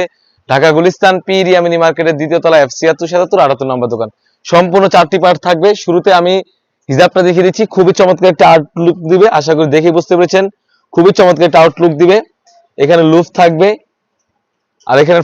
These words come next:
ফ্রন্ট এবং ব্যাক প্যানেল দুটো সাইডে কিন্তু রাফেল করা থাকবে। খুবই চমৎকার একটা আউটলুক দিবে। এটা হচ্ছে মুনতাহা সেটের হিজাবটা, আশা করি দেখে বুঝতে পেরেছেন। তারপর যেটা দেখাবো মুনতাহা সেটের ক্যাপটা, খুবই চমৎকার একটি ক্যাপ হয়ে থাকবে। এটা হচ্ছে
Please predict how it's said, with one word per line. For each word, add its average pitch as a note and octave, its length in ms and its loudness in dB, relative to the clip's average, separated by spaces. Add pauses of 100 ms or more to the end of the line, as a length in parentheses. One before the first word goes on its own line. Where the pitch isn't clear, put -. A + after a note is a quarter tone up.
ফ্রন্ট F3 260 2
এবং F#3 180 4
ব্যাক D#3 160 4
প্যানেল F3 200 0
দুটো D#3+ 140 0
সাইডে F3+ 180 -2
কিন্তু F3 200 -2
রাফেল D3 280 2
করা C#3+ 220 4
থাকবে। A2 240 -4 (340)
খুবই E3+ 240 2
চমৎকার F#3+ 320 2
একটা F3 160 2
আউটলুক F3 340 2
দিবে। G3+ 180 4
এটা E3 120 4
হচ্ছে E3+ 220 -2
মুনতাহা E3+ 300 0
সেটের F3 240 0
হিজাবটা, E3+ 360 0 (560)
আশা F3+ 220 0
করি F3+ 180 4
দেখে E3+ 220 2
বুঝতে F3+ 260 0
পেরেছেন। F#3+ 280 0 (460)
তারপর D#3 320 2
যেটা F3 220 0
দেখাবো F#3 240 2 (160)
মুনতাহা F3+ 380 0 (100)
সেটের F#3 260 2 (600)
ক্যাপটা, F3 360 2 (120)
খুবই F3 280 0
চমৎকার G3 360 0
একটি E3+ 180 -4
ক্যাপ F#3 220 4
হয়ে F3+ 160 2
থাকবে। F#3 240 2 (1900)
এটা D3+ 120 4
হচ্ছে F3 140 2